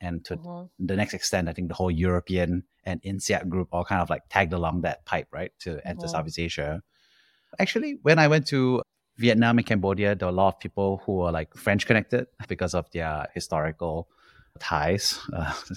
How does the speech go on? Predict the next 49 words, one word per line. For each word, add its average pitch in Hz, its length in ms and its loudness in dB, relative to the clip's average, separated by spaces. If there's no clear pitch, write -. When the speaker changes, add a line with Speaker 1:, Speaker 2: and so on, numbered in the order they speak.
Speaker 1:
putting 107 200 2
it 92 100 4
nicely 85 380 -2
there. 80 220 -4
But 95 160 4
also, 110 300 2
I 95 60 4
think 95 180 0
the 87 200 0
two-way 90 460 -4
refugee 85 800 -6
flows, 85 420 -4
right? 87 180 0
So 87 180 -2
there's - 360 -6
that 76 200 -2
exposure 87 580 0
and 82 140 0
so - 60 -10
on 76 100 -8
and 78 80 -8
so - 20 -20
forth. 80 380 2
And 113 100 6
then, 117 80 8
like 110 120 4
you 101 80 0
said, 147 360 4
I 95 80 -4
think 104 340 -4
over, 95 500 0
I 107 60 0
think 123 300 4
over 127 200 6
a 127 40 10
hundred 127 260 4
thousand 117 300 8
Russians, 127 500 4
like, 98 200 0
<laughs> - 120 -2
have 98 260 0
arrived 123 360 8
in, 107 200 2
like, 98 280 0
Thailand 101 640 2
and 92 480 4
in 92 180 -2
Bali, 95 500 2
right? 135 260 2